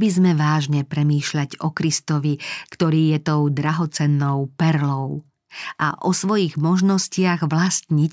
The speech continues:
tento nebeský poklad. Čas pôsobenia Ducha Svätého je v určitom zmysle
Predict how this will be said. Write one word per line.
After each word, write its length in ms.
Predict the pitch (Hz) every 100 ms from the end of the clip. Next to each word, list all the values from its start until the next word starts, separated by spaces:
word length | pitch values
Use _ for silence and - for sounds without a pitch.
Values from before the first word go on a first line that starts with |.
| -
tento 400 | 147 139 139 143
nebeský 720 | 147 156 151 - - 156 147
poklad. 480 | 156 147 139 131 - - _ _ _ _ _ _ _ - - - - -
Čas 240 | 254 -
pôsobenia 800 | - 185 202 269 240 262 196 156
Ducha 320 | 156 185 190
Svätého 720 | 160 180 196 196 190 185 185
je 240 | 170 151 143
v 80 | -
určitom 560 | 196 - 254 247 165 151
zmysle 400 | 156 180 -